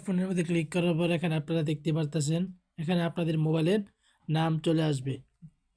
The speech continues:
এখানে দেখেন যে ডিভাইস নেম Realme Note fifteen, তো এখানে ডিভাইস স্টোরেজ, এখানে দেখেন একশো আঠাশ জিবি ডিভাইস স্টোরেজ, তারপর এখানে দেখেন মডেল, এখানে মডেল লেখা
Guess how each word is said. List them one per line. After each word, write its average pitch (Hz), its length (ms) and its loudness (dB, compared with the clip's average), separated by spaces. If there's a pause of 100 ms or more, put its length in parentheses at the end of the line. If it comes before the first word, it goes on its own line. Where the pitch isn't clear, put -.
(580)
এখানে 160 320 2 (100)
দেখেন 165 280 4
যে 165 80 4 (120)
ডিভাইস 165 320 4 (140)
নেম 160 180 4 (340)
Realme 156 360 2
Note 151 200 -2
fifteen, 165 380 0 (480)
তো - 120 -6
এখানে 160 200 2 (120)
ডিভাইস 156 320 4 (120)
স্টোরেজ, 156 480 4 (1800)
এখানে 160 400 2
দেখেন 165 220 2 (100)
একশো 156 160 -2 (100)
আঠাশ 165 280 2
জিবি 165 240 4 (380)
ডিভাইস 160 300 4 (160)
স্টোরেজ, 165 400 0 (120)
তারপর 156 320 2
এখানে 160 260 0
দেখেন 160 180 2 (100)
মডেল, 160 260 2 (640)
এখানে 165 200 2 (120)
মডেল 160 280 4
লেখা 165 180 2